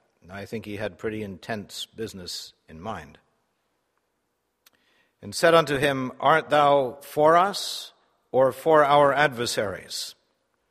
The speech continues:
And he," this one who had the sword drawn, "said, Nay, but as captain of the host of the Lord am I now come."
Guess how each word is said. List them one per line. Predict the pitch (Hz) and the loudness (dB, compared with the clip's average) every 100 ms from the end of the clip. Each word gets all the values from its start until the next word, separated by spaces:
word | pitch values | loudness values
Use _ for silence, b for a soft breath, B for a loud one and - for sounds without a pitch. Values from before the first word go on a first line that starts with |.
| _ _ | _ _
And | - 87 | -18 -8
he," | 151 123 127 80 _ _ _ _ _ _ _ _ | -6 -4 -6 -12 _ _ _ _ _ _ _ _
this | - 110 - | -14 -12 -4
one | 120 120 113 | -2 -2 -6
who | 104 120 | -8 -8
had | 107 113 | -6 -6
the | 101 | -6
sword | 101 - 117 107 82 | -10 -4 -4 -4 -8
drawn, | 101 90 127 135 _ _ _ _ _ _ | -12 -10 -14 -16 _ _ _ _ _ _
"said, | - 127 117 | -2 0 0
Nay, | 110 117 131 170 156 - b b b _ | -4 0 0 0 -4 -14 b b b _
but | 123 | 2
as | 127 117 - - | 2 2 -4 -12
captain | - 165 170 170 165 | 2 2 2 -4 -2
of | 156 | -2
the | 127 123 | 0 0
host | 110 151 175 156 - | 2 4 4 2 -4
of | 139 | -4
the | 143 | -2
Lord | 143 156 135 117 117 110 | 0 2 4 2 -2 -8
am | 123 139 143 | -2 -2 2
I | 143 143 | 0 0
now | 139 147 | -2 -4
come." | 147 - 165 120 82 | -2 -4 -4 -6 -16